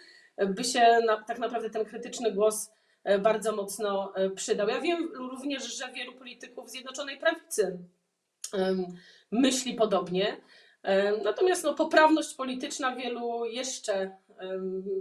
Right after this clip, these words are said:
mocno sznuruje usta. Mam nadzieję, że to w najbliższym czasie się zmieni.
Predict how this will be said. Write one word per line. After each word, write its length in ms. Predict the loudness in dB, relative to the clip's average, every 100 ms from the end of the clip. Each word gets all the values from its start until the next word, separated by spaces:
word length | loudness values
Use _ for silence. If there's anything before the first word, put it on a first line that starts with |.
| -2
mocno 340 | 0 2 0 -2
sznuruje 440 | 0 2 4 2
usta. 300 | -2 -4 0
Mam 140 | 2
nadzieję, 300 | 0 0 -2
że 60 | -2
to 80 | -4
w 40 |
najbliższym 440 | -4 -4 -6 -10 -8
czasie 260 | -10 -10
się 120 | -10
zmieni. 520 | -8 -6 -8 -8 -18